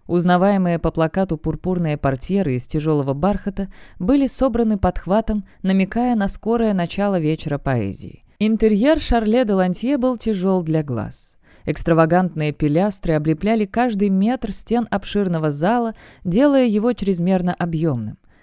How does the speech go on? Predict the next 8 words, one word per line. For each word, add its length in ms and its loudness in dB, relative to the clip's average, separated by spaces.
Основные 540 0
цвета 340 0
заведения 640 0
производили 580 2
не 140 0
менее 400 2
навязчивый 640 0
эффект. 480 -8